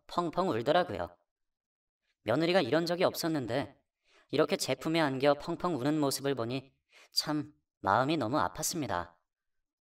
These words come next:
그렇게 저의 권유로 며느리는 임신을 하자마자 바로 일을 관뒀고 집에서 좀 쉬며 임신 기간을 보내라고 얘기했죠. 대신 며느리가 쉬는 동안 제가 알바를 하나 더 구해서 아들 살림살이에 보탬이 되도록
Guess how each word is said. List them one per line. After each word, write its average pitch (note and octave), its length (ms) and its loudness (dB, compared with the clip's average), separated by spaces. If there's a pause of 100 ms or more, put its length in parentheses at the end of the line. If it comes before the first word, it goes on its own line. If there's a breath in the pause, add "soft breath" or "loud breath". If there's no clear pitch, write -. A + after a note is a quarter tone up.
(480)
그렇게 D3 280 0
저의 D3 280 4
권유로 C3 500 -2 (160 loud breath)
며느리는 C3+ 440 0
임신을 C#3+ 400 0
하자마자 D3+ 480 2
바로 B2 300 -2
일을 C3+ 240 0
관뒀고 - 640 -6 (720 soft breath)
집에서 E3+ 320 2
좀 F#3 160 -2
쉬며 E3+ 480 0 (140)
임신 D#3+ 340 -2
기간을 C#3+ 300 0
보내라고 C3+ 440 0
얘기했죠. C3 440 0 (1120)
대신 E3+ 340 0
며느리가 D#3+ 360 4
쉬는 G3 320 0
동안 E3 260 0
제가 D3 320 4
알바를 D3+ 380 4
하나 E3 160 2
더 C3 180 -2
구해서 C3+ 480 0 (360 loud breath)
아들 A#2+ 260 2
살림살이에 E3 580 2
보탬이 D#3 420 -2
되도록 C3+ 440 0